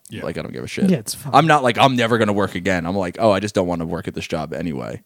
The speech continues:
Speaker 3: Yeah,
Speaker 1: Yeah.
Speaker 2: So
Speaker 3: it's
Speaker 2: I'll
Speaker 3: a
Speaker 2: just
Speaker 3: good
Speaker 2: quit.
Speaker 3: bump out.
Speaker 2: Yeah.
Speaker 3: It's a good way out.
Speaker 2: But I was like,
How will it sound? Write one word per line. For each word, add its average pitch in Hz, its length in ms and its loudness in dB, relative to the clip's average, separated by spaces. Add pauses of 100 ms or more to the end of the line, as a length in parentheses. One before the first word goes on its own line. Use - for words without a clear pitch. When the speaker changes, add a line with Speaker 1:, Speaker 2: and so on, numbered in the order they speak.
(160)
Speaker 3:
Yeah, 233 200 0
Speaker 1:
Yeah. 107 40 -10
Speaker 2:
So - 220 0
Speaker 3:
it's 80 80 2
Speaker 2:
I'll 82 60 4
Speaker 3:
a - 20 0
Speaker 2:
just 175 180 0
Speaker 3:
good - 40 -6
Speaker 2:
quit. 170 220 2
Speaker 3:
bump - 40 -14 (120)
out. 156 280 -4 (120)
Speaker 2:
Yeah. 92 320 2
Speaker 3:
It's 220 140 4
a 247 60 4
good 262 120 2
way 240 140 6
out. 120 260 -2 (140)
Speaker 2:
But 123 80 6
I 120 60 8
was 120 180 4
like, 107 380 0